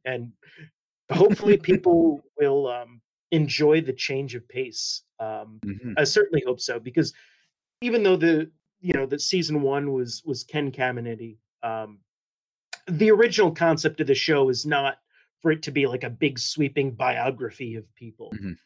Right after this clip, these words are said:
Speaker 1: Um, you know, it's, it's just to kinda look at different things in baseball history. So, um, and preferably things that are, that have been less covered,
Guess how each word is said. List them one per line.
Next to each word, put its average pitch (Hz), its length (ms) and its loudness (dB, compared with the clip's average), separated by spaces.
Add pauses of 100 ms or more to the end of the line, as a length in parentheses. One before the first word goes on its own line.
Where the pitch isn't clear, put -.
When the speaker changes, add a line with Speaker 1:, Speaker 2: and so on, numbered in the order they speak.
(220)
Speaker 1:
Um, 113 440 -2
you 180 120 4
know, 139 120 4
it's, - 200 2
it's 190 140 0
just 220 180 2
to 226 60 4
kinda 214 240 2
look 160 420 2
at 151 240 -4
different 165 380 -2
things 143 640 -4
in 143 160 -2
baseball 120 480 -2
history. 107 500 -14
So, 113 460 -6 (460)
um, 110 360 0 (480)
and 175 240 0
preferably 208 540 4
things 185 400 2
that 165 100 4
are, 160 200 2
that 160 140 2
have 147 160 2
been 143 320 2
less - 200 -6
covered, 110 400 -14